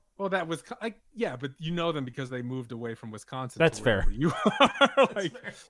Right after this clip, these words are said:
Speaker 1: you know, they got away from all that. Uh, but, you know, like, I'm sure Milwaukee's great.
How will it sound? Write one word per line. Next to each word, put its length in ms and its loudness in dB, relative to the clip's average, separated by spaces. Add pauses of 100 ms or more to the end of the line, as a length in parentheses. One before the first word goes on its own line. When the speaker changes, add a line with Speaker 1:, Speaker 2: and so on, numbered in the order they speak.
(580)
Speaker 1:
you 120 2
know, 180 6
they 120 6
got 200 6
away 240 6
from 200 0
all 180 0
that. 280 -6 (260)
Uh, 460 2 (220)
but, 220 -10
you 140 -4
know, 180 -2
like, 240 -4
I'm 80 -8
sure 160 -6
Milwaukee's 520 -8
great. 340 -16